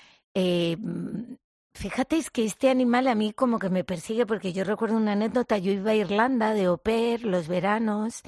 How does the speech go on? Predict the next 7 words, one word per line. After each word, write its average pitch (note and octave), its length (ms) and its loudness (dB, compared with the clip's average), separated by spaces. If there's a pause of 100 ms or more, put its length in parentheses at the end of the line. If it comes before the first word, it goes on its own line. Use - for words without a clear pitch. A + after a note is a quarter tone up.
(680)
y, F3 520 0
y F3 360 -2
<laughs> D#3 60 -10
recuerdo F3 520 -2 (360)
que - 260 -8 (100)
a G3 220 2
Claire, G3+ 460 0